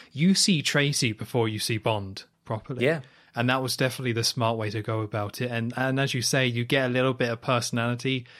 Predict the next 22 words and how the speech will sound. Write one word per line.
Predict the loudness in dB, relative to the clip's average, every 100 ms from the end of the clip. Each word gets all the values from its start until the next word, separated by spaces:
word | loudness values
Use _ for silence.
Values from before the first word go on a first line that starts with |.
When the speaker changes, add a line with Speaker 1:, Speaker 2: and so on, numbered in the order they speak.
| -20 -4
Speaker 1:
I | -2
feel | 4 4
like, | 6 4 0 -12 _ _ _ _ _ _
uh, | -4 -2 0 -2 -4 -4
Diana | 0 2 2
Rigg, | 2 2 2 0 -8 -10
is | -6
that | -4
her | -2
name, | -2 -4 -6
right? | -8 -8 0
Speaker 2:
Yeah, | 0 0
yeah. | -2 -2
Speaker 1:
I | -2
feel | 2 4
like | 4 4
her | 2 4 4 4
presence | 0 -4 0 2 2 0 -2 0
on | 0 2
screen | 0 2 2 2 0
is | -2
so | 0 2 2 2 0